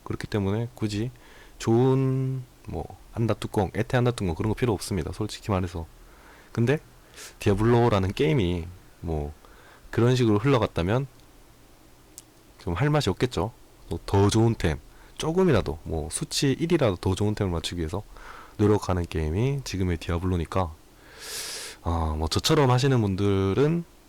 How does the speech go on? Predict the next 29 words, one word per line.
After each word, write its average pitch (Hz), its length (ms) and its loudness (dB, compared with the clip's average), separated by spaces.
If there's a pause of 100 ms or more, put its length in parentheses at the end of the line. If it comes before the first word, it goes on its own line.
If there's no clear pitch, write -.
(140)
그냥 104 180 2
이거 101 160 2
쓰시면 143 300 0
됩니다. 87 300 -2 (960)
어. 76 240 -6 (680)
근데 107 160 0
저도 117 200 2
바꾸긴 127 320 2
바꿀 92 240 0
거예요. 73 280 -4 (420)
욕심이 104 440 0
계속 - 280 -4
템이 143 240 2
생기다 120 280 2
보면 85 300 0
욕심이 - 320 0
생기니까 90 480 -4 (840)
이것도 123 160 0
바꾸고, 123 500 0 (240)
저 120 80 0
트레셔리 165 420 2
계속 110 200 2
쓰려고 170 320 2
하거든요. 85 340 -2 (180)
근데, 127 320 2 (640)
어, 82 280 -2
삼소켓, - 500 2 (460)
에테 143 400 4
삼소켓에, 123 680 2